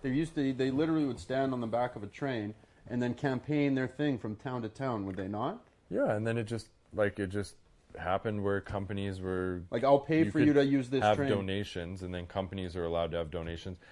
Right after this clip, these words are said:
Speaker 2: I know the N D P banned oil companies from being able to fund political campaigns in Alberta. That was one of the first things they did, which I think was a great thing. Why is that a bad thing? Anyone who fucking argues against that is,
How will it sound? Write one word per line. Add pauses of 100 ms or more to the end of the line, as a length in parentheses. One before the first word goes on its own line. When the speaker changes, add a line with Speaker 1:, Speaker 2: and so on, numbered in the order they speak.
(120)
Speaker 2:
I
know
the
N
D
P
banned (240)
oil
companies
from
being
able
to (540)
fund
political
campaigns
in
Alberta.
That
was
one
of
the
first
things
they
did,
which (340)
I
think
was (220)
a
great
thing. (300)
Why
is
that
a
bad
thing?
Anyone
who
fucking
argues
against
that
is,